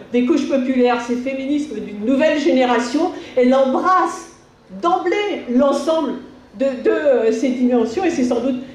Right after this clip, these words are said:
ce qu'il y a de plus enthousiasmant dans ce qui se passe, euh, aujourd'hui. Donc voilà, vous l'aurez compris, on ne peut pas parler des retraites sans parler de la situation des femmes, on ne peut pas parler des réfugiés sans parler du climat, et on ne peut pas parler du climat sans parler des réfugiés,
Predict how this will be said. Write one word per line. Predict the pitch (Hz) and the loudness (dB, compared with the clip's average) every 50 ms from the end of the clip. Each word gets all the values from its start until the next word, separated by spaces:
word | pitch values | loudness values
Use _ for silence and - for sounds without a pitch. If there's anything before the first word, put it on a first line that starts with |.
| - - | -20 -16
ce | - | -4
qu'il | - 277 | 0 2
y | 285 | 2
a | 269 - - | 4 2 2
de | - | 2
plus | 254 254 247 247 - - 269 | 2 4 4 4 2 2 0
enthousiasmant | 262 247 - - 240 240 - - 294 285 - - 254 - 247 - 302 302 294 | 0 0 0 0 -2 -2 -4 -4 -4 -4 -2 0 -2 -2 -2 -6 -4 -2 -2
dans | - 247 | 0 0
ce | 247 - | -2 -2
qui | 240 - | -4 -4
se | - | 0
passe, | 269 269 269 - - | 2 2 2 2 0
euh, | 220 202 - - - - - - | -2 -2 -2 -6 -10 -16 -12 -2
aujourd'hui. | 247 247 - - 254 240 220 240 277 339 381 403 403 - - - - - 269 - | 0 0 2 4 4 2 4 4 2 2 4 2 0 -2 -4 -12 -12 -12 -4 -2
Donc | 262 254 254 | 0 2 2
voilà, | 247 - - 285 311 339 381 403 392 - - - - - - - - - - - - - | 2 2 2 4 2 2 2 0 -2 -6 -10 -16 -20 -20 -20 -20 -20 -20 -20 -20 -8 -2
vous | 277 | 0
l'aurez | 294 294 285 285 277 262 | 2 2 4 2 2 2
compris, | 294 262 247 - 311 330 349 392 427 427 427 - - - - - - - - - - - - - | 0 -2 -2 -4 -6 -8 -6 -4 -2 -4 -4 -6 -12 -20 -20 -20 -20 -20 -20 -20 -20 -20 -12 -8
on | - 254 | -4 -2
ne | |
peut | 311 269 | -2 0
pas | 349 359 330 | 0 2 2
parler | 339 294 285 277 302 262 | 2 2 2 2 2 2
des | 277 277 | 2 0
retraites | 277 - - 294 302 302 294 294 - - 240 214 196 214 214 | 0 0 -2 0 2 2 2 0 0 0 -2 -2 -2 -6 -8
sans | - - - - | -8 -6 -6 -4
parler | 240 233 233 269 277 | -2 0 0 0 0
de | 247 | 0
la | - - | -2 -2
situation | - - - - 285 247 240 240 247 262 247 | -4 -6 -8 -2 0 2 2 2 2 0 2
des | 247 247 | 2 2
femmes, | 240 240 247 247 302 359 349 285 196 - - - - - - - - - - - - - - - - | 0 2 0 0 2 2 0 -2 -2 -4 -8 -14 -18 -20 -20 -20 -20 -20 -20 -20 -20 -20 -20 -12 -4
on | 240 | 0
ne | 277 | 0
peut | 269 254 | 2 2
pas | 339 339 | 2 2
parler | - 339 339 302 370 381 | 0 0 -2 -2 -4 -4
des | 381 330 | -4 0
réfugiés | 285 269 254 247 254 254 247 247 294 302 311 320 302 | 0 2 0 2 2 2 4 4 4 2 0 -2 -4
sans | - - 254 | -4 -4 -4
parler | - 233 226 240 277 - | -2 -2 0 0 0 0
du | - 285 254 | -2 -4 -4
climat, | - 269 247 240 262 320 381 370 | -2 -2 0 0 2 2 2 2
et | 339 | 2
on | 277 | 0
ne | 247 | 0
peut | 240 240 | 0 0
pas | 254 254 | 0 0
parler | 262 285 277 - 254 247 | 2 2 2 2 0 0
du | 254 247 247 | 0 -2 -2
climat | - 254 254 262 269 | 0 0 2 2 2
sans | 262 254 240 | 2 0 0
parler | 247 226 214 233 247 | 0 0 2 2 2
des | 240 247 233 | 2 2 2
réfugiés, | 254 277 - - - 247 247 208 247 247 254 - - - - - | 2 2 -2 -2 -4 -4 -2 0 2 2 2 2 0 -2 -4 -8